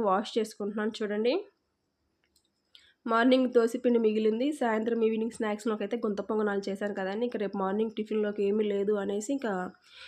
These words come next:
ఈ విధంగా మినపప్పునైతే నానబెడుతున్నాను. ఎందుకంటే తొందరగా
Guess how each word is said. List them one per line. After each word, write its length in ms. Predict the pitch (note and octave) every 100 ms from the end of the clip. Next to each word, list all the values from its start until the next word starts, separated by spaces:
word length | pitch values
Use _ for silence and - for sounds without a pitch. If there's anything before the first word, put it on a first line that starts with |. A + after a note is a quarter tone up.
| -
ఈ 100 | - A3+
విధంగా 320 | A3 A#3+ B3
మినపప్పునైతే 840 | G#3+ G#3+ A3+ A3 G#3 G3+ G3 B3+ D4+ E4 -
నానబెడుతున్నాను. 640 | G#3 G#3 G#3+ G#3 G#3 G#3 A3
ఎందుకంటే 520 | A3 A#3 A3+ A#3+ B3 B3
తొందరగా 460 | - G#3+ G#3+ A3+